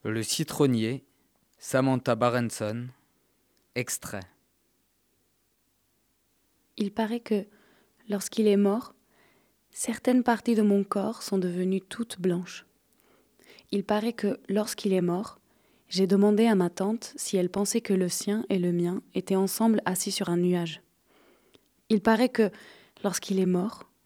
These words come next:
Speaker 2: tout le monde a beaucoup pleuré. Il paraît que lorsqu'il est mort, une lettre a été retrouvée. Il paraît que lorsqu'il est mort,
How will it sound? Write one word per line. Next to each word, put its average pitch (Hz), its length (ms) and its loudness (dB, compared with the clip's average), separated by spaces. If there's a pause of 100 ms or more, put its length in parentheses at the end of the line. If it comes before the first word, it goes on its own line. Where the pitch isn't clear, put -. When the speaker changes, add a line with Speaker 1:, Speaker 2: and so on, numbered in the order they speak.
Speaker 2:
tout 240 160 0
le 240 100 6
monde 208 320 2
a 180 140 -2
beaucoup 190 320 -4
pleuré. 185 420 -2 (1080)
Il 208 140 2
paraît 208 260 -2
que 214 100 4
lorsqu'il 202 400 2
est 196 80 4
mort, 202 320 0 (460)
une 214 180 4
lettre 214 240 2
a 190 80 2
été 185 160 -2
retrouvée. 185 500 -2 (1160)
Il 202 140 0
paraît 220 300 2
que 208 260 2
lorsqu'il 202 400 0
est 202 80 6
mort, 208 320 4